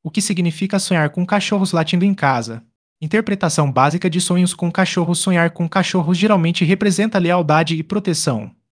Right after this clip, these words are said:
Eles são conhecidos por serem amigos fiéis e podem simbolizar pessoas ou situações em sua vida que trazem segurança. Quando você sonha com cachorros, é como se eles estivessem te dizendo que você tem apoio ao seu redor.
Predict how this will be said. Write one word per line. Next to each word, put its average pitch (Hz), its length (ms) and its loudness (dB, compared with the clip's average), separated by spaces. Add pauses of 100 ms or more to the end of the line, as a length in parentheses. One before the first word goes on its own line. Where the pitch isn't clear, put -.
(160)
Eles 175 160 0
são 196 140 0
conhecidos 190 580 0
por 185 180 -2
serem 208 320 2
amigos 170 380 2
fiéis 185 420 0
e 185 40 -2
podem 202 320 0
simbolizar 180 640 2
pessoas 160 540 -2
ou 208 100 -4
situações 190 640 -2
em 170 100 -2
sua 180 240 -2
vida 156 220 0
que 180 120 -2
trazem 175 360 2
segurança. 151 800 -2 (340)
Quando 180 180 4
você 196 240 2
sonha 196 260 2
com 196 160 0
cachorros, 151 760 0
é 175 80 0
como 196 200 4
se 190 140 2
eles 165 160 2
estivessem 165 480 2
te 165 120 0
dizendo 160 440 2
que 185 100 -4
você 180 240 0
tem 196 200 2
apoio 196 340 4
ao 185 100 6
seu 180 200 2
redor. 135 480 2